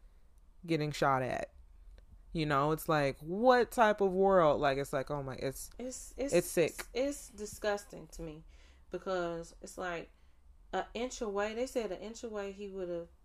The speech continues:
Speaker 2: killed that boy. What's wrong with you?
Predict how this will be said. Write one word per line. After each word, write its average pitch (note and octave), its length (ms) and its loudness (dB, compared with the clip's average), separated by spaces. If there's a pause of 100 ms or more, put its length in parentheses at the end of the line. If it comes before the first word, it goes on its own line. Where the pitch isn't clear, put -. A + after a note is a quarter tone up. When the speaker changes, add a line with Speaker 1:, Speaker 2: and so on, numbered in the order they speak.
(140)
Speaker 2:
killed G#3 300 -6
that D#3 200 -12
boy. D3+ 160 -14 (2500)
What's D#4+ 220 -2
wrong F4+ 360 -2
with - 200 -8
you? F3 240 -8